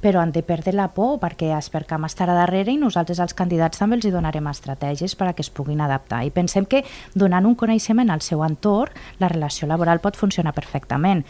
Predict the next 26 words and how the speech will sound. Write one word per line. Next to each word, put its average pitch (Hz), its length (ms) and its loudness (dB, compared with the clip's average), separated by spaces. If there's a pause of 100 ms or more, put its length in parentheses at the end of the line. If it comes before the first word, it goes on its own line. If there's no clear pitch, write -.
(260)
Vull 165 120 -4
dir, 160 80 0
Asperger 165 440 -2
Sevilla, 170 760 0 (400)
mm, 175 140 4
fa 180 180 2
molt 190 220 6
temps 202 260 6
ja 175 100 6
que - 80 0
estan 165 240 -2
començant 165 400 2
a 165 60 4
aplicar 160 460 2 (200)
aquest 180 380 2
tipus 170 400 0
de, 156 600 4
de 175 160 2
treball 165 340 4
amb 160 120 2
suport 175 480 4 (540)
i 196 240 6
està - 240 -4
funcionant 214 400 4
molt 143 180 2
bé. 170 220 2